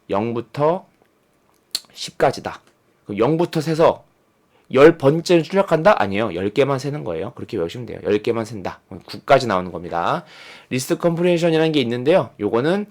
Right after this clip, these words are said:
한 번만 그냥 보고 들어가세요. 네, 그렇게 하시면 될 것 같습니다. 네, 공짜는 없죠. 여러분, 제가 이거 무료로 사-, 지금 찍는 이유는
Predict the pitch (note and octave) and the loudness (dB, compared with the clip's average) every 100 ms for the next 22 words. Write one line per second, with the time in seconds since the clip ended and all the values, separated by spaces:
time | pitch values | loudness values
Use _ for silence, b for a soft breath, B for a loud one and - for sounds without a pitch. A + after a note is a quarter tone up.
0 | B - D#3+ D#3 D3 C3 A2 - F#2+ A#2+ | B -12 -6 -4 -2 -2 -4 -6 -4 -4
1 | - D#2+ D2+ - D#2+ - _ _ - - | -4 -12 -14 -14 -16 -16 _ _ -20 -20
2 | - G#2+ G#2 G2 A2+ D3+ E3+ - F2+ G2 | -16 -12 -8 -8 -4 -4 -6 -12 -4 -2
3 | D#2+ - F2+ D#2+ D#2+ - _ _ _ _ | -2 -8 -12 -10 -12 -14 _ _ _ _
4 | _ _ _ _ b b b b b b | _ _ _ _ b b b b b b
5 | _ _ - C#3 A#2+ - D#3+ F3+ G3 F#3+ | _ _ -2 0 0 -2 -2 6 6 6
6 | C#3 B2+ - D3 D3+ A#2 C3+ C3 A#2+ A#2+ | 2 0 4 6 6 4 0 0 0 4
7 | C3+ A2+ B2+ B2 G#2+ C3 C3 B2+ - - | 6 6 4 4 2 0 0 -4 -14 -16
8 | - A#2+ B2 - _ _ _ _ E3 F#3 | -8 -6 -6 -10 _ _ _ _ -6 -4
9 | E3 A#2 B2 D#3 C3+ | -2 -2 0 -2 -2